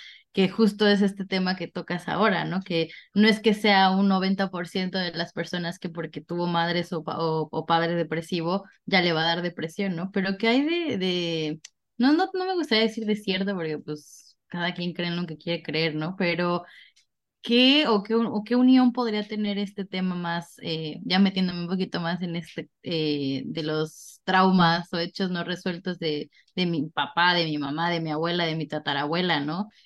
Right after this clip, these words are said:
Que me pueda repercutir y me pueda llegar a generar un cuadro o un trastorno de, de depresión, ¿no?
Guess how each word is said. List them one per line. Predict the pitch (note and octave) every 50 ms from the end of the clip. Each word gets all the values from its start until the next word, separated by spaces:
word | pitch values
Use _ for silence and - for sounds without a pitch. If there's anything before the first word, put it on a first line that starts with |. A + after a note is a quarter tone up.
| _ _ -
Que | - F3+ F3
me | F3 E3
pueda | D#3 - F3 F3+ F#3 F3+
repercutir | G3 F#3+ E3+ F3 F3 E3 D#3+ D#3 D#3 - E3+ E3
y | E3+ F3+ F3
me | E3 D#3+ D#3 D#3
pueda | D#3 - E3 E3 D#3+ E3 E3+
llegar | E3 D#3+ D#3 D3 D#3+ D#3 D3+ E3
a | D#3+
generar | - - E3+ D#3+ D#3 D3+ C#3+ D3 D3+ D#3 E3 -
un | D#3+ E3 D#3+ D#3 D3+
cuadro | - - D#3 C#3+ C#3 D#3 E3+ E3+ D#3+
o | D3+ C#3+ C#3+ C#3+
un | D3 D#3 D#3 D#3+ D#3+ D#3+ D#3+ D#3+ D#3+ D3+
trastorno | D3+ D3 D3+ D3+ - D#3 D#3 D#3+ D#3+ D#3
de, | D3+ D3+ D3 D3+ D3 -
de | - D#3+ D#3
depresión, | C#3+ C#3+ C#3 - C#3+ D3 C#3 - F#3 F3 D#3 E3+ F3+
¿no? | -